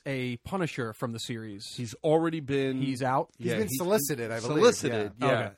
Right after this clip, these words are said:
Speaker 2: Ordering, I think, is, there's a picture of him. I'm trying to think where. Was it at San Diego? There's a picture of John Barenthal with it at San Diego.
Speaker 1: Yes, I do recall. I th-, you
Speaker 2: Yeah.
Speaker 1: might have sent that to me, actually,
Speaker 2: Yeah,
Speaker 1: now
Speaker 2: I
Speaker 1: I'm
Speaker 2: think
Speaker 1: thinking
Speaker 2: I
Speaker 1: about it,
Speaker 2: did,
Speaker 1: yeah.
Speaker 2: yeah. And then, uh, the, there's actually a picture of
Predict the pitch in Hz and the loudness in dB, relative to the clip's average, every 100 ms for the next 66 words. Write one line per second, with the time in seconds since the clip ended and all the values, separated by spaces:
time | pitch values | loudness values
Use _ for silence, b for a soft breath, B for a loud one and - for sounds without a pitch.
0 | _ 151 170 196 160 120 110 104 127 104 | _ 0 2 2 2 0 -4 -8 -8 -8
1 | 107 95 - - b b b b 202 233 | -10 -10 -14 -20 b b b b 2 4
2 | 254 - 254 262 277 247 202 170 185 185 | 2 0 -2 -2 0 2 2 0 0 -2
3 | 180 160 - 262 330 233 185 233 240 143 | -4 -8 -2 -2 -2 -4 0 2 2 0
4 | 131 180 160 - 170 180 185 156 151 165 | -2 -4 -6 -6 -4 -4 -4 -2 -2 -2
5 | 190 214 220 _ b b b 190 226 - | -4 -4 -4 _ b b b 4 4 4
6 | 254 269 269 196 160 135 170 175 143 165 | 0 2 4 6 6 4 4 4 4 4
7 | 185 160 147 127 110 123 160 - 123 110 | 2 2 4 2 2 2 2 2 -4 -4
8 | 127 123 - 139 127 117 117 120 143 143 | -4 -4 -2 -2 -2 -2 -4 0 2 2
9 | 107 - - 151 139 139 139 117 - 175 | 0 -6 -8 -6 -4 -4 -6 -8 -4 2
10 | 139 160 208 254 196 113 117 113 107 165 | 4 4 2 -4 -4 -8 -8 -10 -2 4
11 | 165 147 185 165 131 127 131 127 127 113 | 6 6 2 0 2 2 2 2 2 0
12 | - 156 160 160 160 - 143 139 135 131 | 0 0 2 2 0 2 6 6 6 2
13 | 139 - _ 143 139 160 170 - 185 160 | -2 -4 _ 0 2 2 0 0 2 2
14 | 127 160 139 147 131 120 | 0 -4 -2 2 4 2